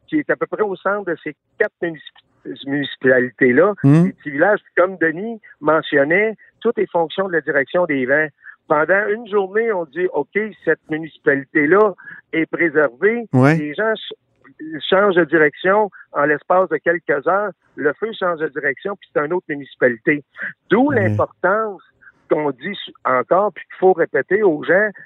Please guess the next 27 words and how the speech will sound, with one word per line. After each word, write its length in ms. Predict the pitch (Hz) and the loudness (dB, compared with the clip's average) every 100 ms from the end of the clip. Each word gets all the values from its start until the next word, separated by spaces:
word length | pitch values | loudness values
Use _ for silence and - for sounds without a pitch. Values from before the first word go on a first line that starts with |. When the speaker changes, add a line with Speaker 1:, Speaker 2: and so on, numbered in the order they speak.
| _ | _
Speaker 1:
même 460 | 151 180 240 269 269 - - | -14 -2 0 0 -4 -14 -14
si 80 | 202 | -10
le 160 | 208 147 | -2 -2
ciel 420 | - 175 185 190 | -2 0 2 2
est 240 | 165 131 110 | 0 -4 -6
bleu, 320 | 131 165 190 180 - - | 0 4 4 2 -14 -4
on 200 | - 135 | 2 4
demande 440 | 139 151 185 214 202 | 4 2 0 -2 -2
de 100 | 139 - | -2 0
pas 240 | 165 190 196 - | 0 0 0 -2
aller 480 | 135 127 170 180 170 - - - | -4 -2 -4 -4 -10 -20 -20 -4
en 140 | 139 | -4
forêt. 420 | - 131 123 156 147 - - | 0 0 4 0 0 -12 0
Speaker 2:
Ouais. 240 | 131 143 120 - | 4 4 2 2
Speaker 1:
Parce 120 | 208 220 | 2 2
que 40 | - _ _ _ - | -4 _ _ _ -2
un 220 | 160 160 - | 0 0 0
feu 220 | 233 269 233 | -2 -2 -6
peut, 300 | - 185 202 208 - _ _ _ | -4 -2 -2 -6 -18 _ _ _
que, 60 | 156 156 - - - | -6 -6 -8 -20 -10
s'il 140 | 220 | -10
se 40 | 196 _ | -10 _
déclenche, 640 | - 143 156 180 202 208 175 - - - | 0 2 2 2 0 -2 -6 -12 -18 -2
il 180 | 147 151 | -2 0
peut 320 | - 226 240 | 4 4 4
évoluer 580 | 165 147 151 147 160 208 190 | 0 4 4 4 0 0 0
rapidement, 640 | 160 - 160 143 160 196 | 0 -2 -6 -4 -4 -4